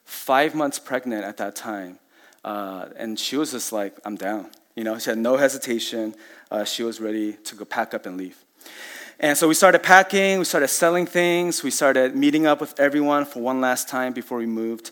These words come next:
And I remember the process being really emotional in many ways. I think on the one hand, it was difficult, uh, because of the people that we were leaving, uh, especially my parents and my brother.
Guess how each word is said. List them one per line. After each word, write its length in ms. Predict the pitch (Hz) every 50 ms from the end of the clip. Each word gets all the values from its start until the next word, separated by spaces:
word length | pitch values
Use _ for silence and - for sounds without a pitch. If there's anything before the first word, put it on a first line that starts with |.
| - - - - - - - - - - -
And 160 | 156 143 139
I 60 | 151
remember 280 | 151 165 196 220 262 277
the 100 | 247 -
process 460 | - - 156 156 - - 156 147 -
being 240 | - 147 135 131 123
really 460 | 131 143 147 156 147 143 143 139 - - _ _ -
emotional 720 | 135 127 123 120 120 127 127 - - 160 160 165 170 180 175 -
in 260 | - 139 143 143 147
many 160 | 147 143 156 151
ways. 400 | 143 143 151 175 180 - - - - _ - - - - - -
I 80 | 131
think 160 | 135 170 165
on 80 | 165 156
the 80 | 143 139
one 220 | 127 135 143 147
hand, 340 | 147 151 147 147 147 156 -
it 100 | - 123
was 260 | 117 120 127 131 -
difficult, 520 | - 151 147 - - - - 170 175 180 - _ _ _ - - - - - -
uh, 120 | 113 117
because 480 | 113 - 123 - - 131 131 127 123 131
of 80 | 127
the 60 | 120
people 380 | 117 - - 139 123 - 127 123
that 160 | 113 117 113
we 100 | 110 113
were 160 | 110 110 107
leaving, 440 | 101 101 107 107 107 131 156 175 175 _ _ _ -
uh, 140 | 104 104 104
especially 460 | - 113 - - 127 117 - - 123 117
my 140 | 113 113
parents 480 | 110 - - 127 123 127 123 123 120 -
and 60 | 123
my 80 | 110 104
brother. 480 | 101 131 135 131 131 131 127 131 131